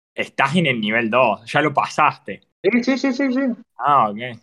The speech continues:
Speaker 1: No,
Speaker 2: O sea
Speaker 1: que vos dijiste, ¿puede estar o no? No, está, sí o sí.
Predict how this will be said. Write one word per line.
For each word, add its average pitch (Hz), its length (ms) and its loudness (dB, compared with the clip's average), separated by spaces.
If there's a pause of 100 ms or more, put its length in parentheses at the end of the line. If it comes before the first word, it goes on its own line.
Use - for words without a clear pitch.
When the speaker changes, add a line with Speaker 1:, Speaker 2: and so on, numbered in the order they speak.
(680)
Speaker 1:
No, 156 140 4
Speaker 2:
O - 20 6
sea 143 280 4
Speaker 1:
que 139 60 -10
vos 131 160 -2
dijiste, 135 460 0
¿puede 170 240 4
estar 156 340 0
o 147 60 0
no? 113 360 2
No, 107 320 0 (360)
está, - 560 0
sí - 220 -2
o 120 60 4
sí. 117 320 -4